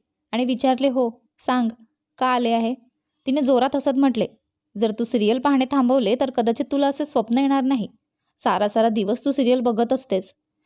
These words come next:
सिरियलचेच विचार तुझ्या मनात आले आहेत आणि तेच तुला स्वप्नात दिसत आहेत." मी प्रियंकाला म्हटले, "बरं, असं आहे तर ठीक आहे."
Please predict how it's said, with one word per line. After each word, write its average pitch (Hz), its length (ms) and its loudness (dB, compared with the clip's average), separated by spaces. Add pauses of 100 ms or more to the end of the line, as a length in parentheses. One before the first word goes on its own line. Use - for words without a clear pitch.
(140)
सिरियलचेच 277 560 0
विचार 277 320 -2
तुझ्या 285 160 0
मनात 269 320 0
आले 262 160 2
आहेत 240 220 0 (340)
आणि 233 220 -2
तेच 262 220 -2
तुला 294 160 0
स्वप्नात 262 340 -2
दिसत 247 340 -2
आहेत." 220 160 0 (800)
मी 254 100 2
प्रियंकाला 311 480 0
म्हटले, 294 280 -2
"बरं, 254 260 0 (440)
असं 247 240 -2
आहे 277 240 2
तर 294 80 0
ठीक 277 260 0
आहे." 214 160 -4